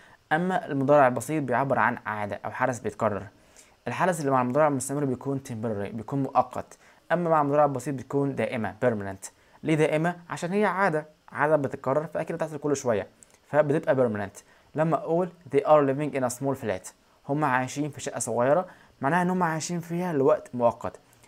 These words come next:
غير لما اقول "They live in a very nice flat"، هم عايشين في شقة لطيفة قوي. المضارع البسيط عرفني ان دي حاجة او ان هم عايشين في الشقة دي بشكل دايم، بشكل مستقر، بشكل دائم.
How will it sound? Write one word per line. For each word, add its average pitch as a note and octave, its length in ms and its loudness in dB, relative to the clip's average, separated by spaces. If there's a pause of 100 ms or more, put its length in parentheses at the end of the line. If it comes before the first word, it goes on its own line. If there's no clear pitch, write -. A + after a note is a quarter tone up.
(200)
غير F3 180 2
لما E3 180 2
اقول D#3 200 4
"They C3 280 2
live C3 40 -8
in C3+ 60 -4
a A#2 180 0
very C3+ 200 2
nice C3 260 -2
flat"، F#3 280 -2 (420)
هم C#3+ 120 -2
عايشين C3+ 360 -2
في C3 80 -8
شقة C#3+ 300 0
لطيفة C3+ 320 0
قوي. E3+ 220 0 (240)
المضارع D3 320 4
البسيط C#3 300 -2
عرفني C3 260 -4
ان A2+ 80 -4
دي B2 180 -4
حاجة C3+ 520 -4
او A2+ 160 0
ان A2+ 100 -4
هم C3 140 -2
عايشين A2 300 -4
في - 60 -14
الشقة - 280 -8
دي A#2 120 -4
بشكل G#2+ 360 -8
دايم، B2+ 280 -2
بشكل A#2 280 -8
مستقر، C3+ 440 -4
بشكل A2+ 340 -8
دائم. C#3+ 340 0